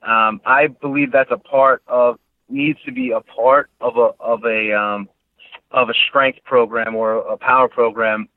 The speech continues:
for, for a developing player and even for a player, um, you know, at, at the higher level. Now, again, we're not, um, you know, I'm big on clean pulls.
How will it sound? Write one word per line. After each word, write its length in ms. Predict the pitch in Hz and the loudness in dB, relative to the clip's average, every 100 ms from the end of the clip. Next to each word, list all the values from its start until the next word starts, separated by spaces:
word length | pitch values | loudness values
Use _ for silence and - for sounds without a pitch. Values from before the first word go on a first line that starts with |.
| _ | _
for, 360 | 127 127 117 104 _ _ - | 0 4 4 2 _ _ -2
for 140 | 123 | -2
a 60 | 113 | -2
developing 640 | 117 123 117 113 117 107 _ _ _ _ | -2 0 0 0 -6 -8 _ _ _ _
player 460 | - 131 147 180 - _ - | 0 2 4 0 -2 _ -6
and 180 | 127 | -4
even 260 | 131 135 131 - | -2 -4 -6 0
for 140 | 123 | 0
a 60 | 113 | 0
player, 640 | - 127 123 117 110 - | 0 0 2 2 0 -2
um, 440 | 113 113 110 104 101 _ | -4 -2 -2 -6 -12 _
you 120 | 127 | -6
know, 160 | 117 113 | -2 -2
at, 120 | 113 - | -6 -10
at 100 | 110 | -10
the 80 | 104 | -8
higher 300 | 120 117 107 | -2 0 0
level. 360 | 113 107 98 - _ _ | 0 -2 -4 -14 _ _
Now, 120 | 123 | -2
again, 320 | 123 143 127 107 _ _ _ | 0 2 0 -2 _ _ _
we're 160 | 143 156 | 0 2
not, 300 | 160 147 135 | 2 2 2
um, 360 | 127 120 120 - _ _ _ _ | 2 2 -2 -8 _ _ _ _
you 100 | 147 | -2
know, 80 | 127 | -2
I'm 100 | 127 | -2
big 180 | 156 139 | -2 0
on 160 | 127 120 | -2 -4
clean 380 | - 139 123 | -8 -6 -6
pulls. 500 | - - 156 151 143 | -6 2 2 2 -2